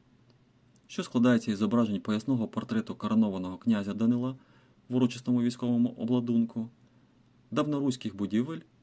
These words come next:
і княжого війська. На монеті розміщені стилізовані написи і роки правління князя:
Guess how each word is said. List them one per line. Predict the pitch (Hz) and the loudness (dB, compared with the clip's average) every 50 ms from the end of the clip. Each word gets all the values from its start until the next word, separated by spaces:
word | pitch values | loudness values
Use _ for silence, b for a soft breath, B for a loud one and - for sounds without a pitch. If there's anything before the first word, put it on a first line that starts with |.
| _ _ _ _ _ - | _ _ _ _ _ -10
і | - | -8
княжого | - - 151 147 127 113 107 104 101 | -6 -4 -2 -2 0 0 0 -2 -4
війська. | 92 92 90 85 - - - - - _ _ _ _ - _ _ _ _ _ _ _ _ _ _ _ _ _ _ - | -6 -6 -8 -8 -10 -12 -14 -16 -16 _ _ _ _ -20 _ _ _ _ _ _ _ _ _ _ _ _ _ _ 2
На | 123 127 | 4 4
монеті | 151 175 196 202 - 131 | 4 4 2 0 0 0
розміщені | 113 110 101 110 135 139 127 - - 113 101 95 - | 0 2 2 2 2 2 0 -2 0 0 0 0 -4
стилізовані | - - 113 120 123 139 165 165 139 127 | -4 -2 0 0 0 0 0 0 2 2
написи | 117 110 107 104 - - - - - - - | 4 4 2 0 -4 -8 -10 -10 -10 -8 -6
і | - | -4
роки | 107 104 - - 175 175 | -4 -4 -4 -4 -8 -6
правління | - - 101 101 117 120 120 120 | -4 -4 -2 0 2 2 2 0
князя: | 123 123 107 95 90 82 - - | 0 0 0 0 -2 -6 -10 -12